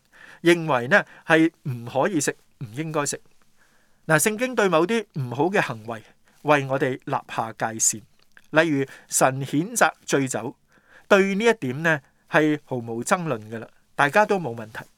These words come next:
但係有啲地方係灰色地帶，例如可唔可以食煙啊？嗱，噉就令好多人疑惑。聖經係冇提到嗰一個嘅標準答案，因為唔屬於對錯嘅問題，所以聖經呢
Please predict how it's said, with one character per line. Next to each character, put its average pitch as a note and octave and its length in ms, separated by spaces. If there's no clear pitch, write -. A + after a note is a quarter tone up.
但 G#3 160
係 G#3+ 240
有 D#3+ 260
啲 C4 140
地 C#3 160
方 F#3+ 180
係 B2 140
灰 E3+ 100
色 E3 100
地 A2 180
帶， A2 260
例 E3+ 160
如 C#3 240
可 G#3+ 180
唔 G3 80
可 D#3+ 100
以 G3 80
食 - 200
煙 G#3 220
啊？ F3+ 200
嗱， A#2 140
噉 D3+ 200
就 C3+ 120
令 B2 180
好 B2+ 180
多 E3 120
人 A2+ 120
疑 G#2 100
惑。 A2+ 140
聖 G3 220
經 A#3+ 160
係 F3+ 160
冇 C3+ 340
提 B2 300
到 D#3 100
嗰 D#3+ 180
一 F3+ 80
個 E3 100
嘅 C#3 260
標 F#3+ 160
準 B2+ 180
答 C3 100
案， A2+ 360
因 C#4 260
為 D#3+ 260
唔 C#3+ 220
屬 - 220
於 A#3 140
對 E3 280
錯 D3+ 300
嘅 C#3+ 100
問 A2+ 220
題， A#2 220
所 G3 180
以 G#3+ 100
聖 E3 300
經 G#3 180
呢 G3+ 140